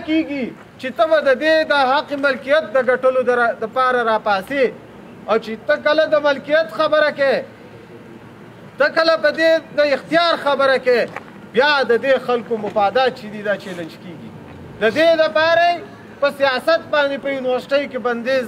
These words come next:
لګول دی. د دې دپاره د کال په ارباو ډالر په دې باندې لګوي چې زه پښتانه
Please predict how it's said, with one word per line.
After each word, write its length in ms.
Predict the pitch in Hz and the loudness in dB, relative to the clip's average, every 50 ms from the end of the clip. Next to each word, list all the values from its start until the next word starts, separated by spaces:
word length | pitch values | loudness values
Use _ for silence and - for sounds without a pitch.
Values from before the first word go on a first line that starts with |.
| 226 | -2
لګول 320 | 247 226 214 233 233 233 226 220 220 | -2 0 0 0 0 0 0 0 -2
دی. 140 | 208 165 143 - - - - - - - | -2 -2 -4 -6 -14 -18 -20 -20 -10 -2
د 40 | - 233 240 254 | -2 0 2 2
دې 120 | 320 339 330 311 | 2 2 4 2
دپاره 500 | 302 240 311 311 311 320 320 320 320 330 330 302 - - - - - - - - | 0 2 2 2 2 4 4 4 4 4 2 0 -2 -6 -12 -18 -18 -18 -4 -2
د 40 | 240 262 254 269 | 0 0 2 2
کال 260 | 302 320 330 330 330 277 - | 2 2 2 2 0 0 0
په 60 | 294 294 285 | 0 0 2
ارباو 500 | 285 269 269 269 240 330 339 339 320 302 294 285 | 2 2 2 2 2 4 4 4 4 4 4 2
ډالر 360 | 277 269 269 285 294 302 277 226 170 - - - - - - - - - - - - - - - - - | 2 2 2 2 2 2 2 0 -2 -6 -10 -18 -20 -20 -20 -20 -20 -20 -20 -20 -20 -20 -20 -16 -4 -2
په 80 | 233 247 226 | 0 0 2
دې 140 | 302 349 349 320 302 | 2 4 4 4 4
باندې 300 | 294 302 302 277 269 277 269 269 | 4 2 2 2 0 0 2 2
لګوي 320 | 269 254 233 277 269 262 220 165 - - - - - - - | 2 4 4 2 2 2 -2 -4 -8 -12 -16 -16 -18 -10 -4
چې 80 | 226 254 247 | -4 -2 2
زه 80 | 226 294 294 294 | 2 0 2 2
پښتانه 480 | 285 262 - - 254 254 247 247 254 294 | -2 -4 -2 0 0 0 0 2 2 2